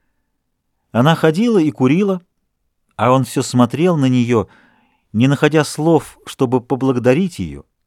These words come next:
счастливый её присутствием, полный признательности и чувственного наслаждения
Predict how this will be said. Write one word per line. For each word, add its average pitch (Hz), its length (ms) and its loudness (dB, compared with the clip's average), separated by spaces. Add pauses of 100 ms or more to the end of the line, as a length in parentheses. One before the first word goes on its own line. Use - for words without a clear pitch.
(120)
счастливый 170 760 -2
её 139 240 0
присутствием, 117 840 -6 (560)
полный 156 420 4
признательности 131 1300 -2
и 120 140 -8
чувственного 165 680 -6
наслаждения 120 960 -2